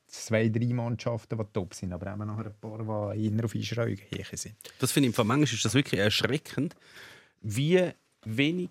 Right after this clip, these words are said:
Speaker 2: Bescheid das in Fußballclubs und auch bei Verbänden, wie wenig Bescheid sie über die Auswirkungen von gewissen Sachen haben.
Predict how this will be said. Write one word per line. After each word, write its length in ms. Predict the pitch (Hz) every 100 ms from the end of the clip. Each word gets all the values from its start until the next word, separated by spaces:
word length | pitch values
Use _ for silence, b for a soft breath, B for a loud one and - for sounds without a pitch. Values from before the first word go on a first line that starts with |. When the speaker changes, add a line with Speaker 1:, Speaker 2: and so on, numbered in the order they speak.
| - -
Speaker 2:
Bescheid 580 | - 127 123 147 180 -
das 380 | - 127 - - _ _ -
in 280 | 127 127 120
Fußballclubs 760 | 120 147 - 135 - 147 - 143
und 120 | 127
auch 140 | 127
bei 120 | 123
Verbänden, 680 | 123 110 - 117 143 185 - - -
wie 240 | 110 131 -
wenig 400 | 104 127 175 175
Bescheid 320 | - 143 151
sie 160 | - 156
über 220 | 131 120
die 180 | - -
Auswirkungen 600 | 170 - 160 - 143 127
von 160 | 123 123
gewissen 320 | 143 139 123
Sachen 440 | 131 120 - 107
haben. 280 | 123 127 95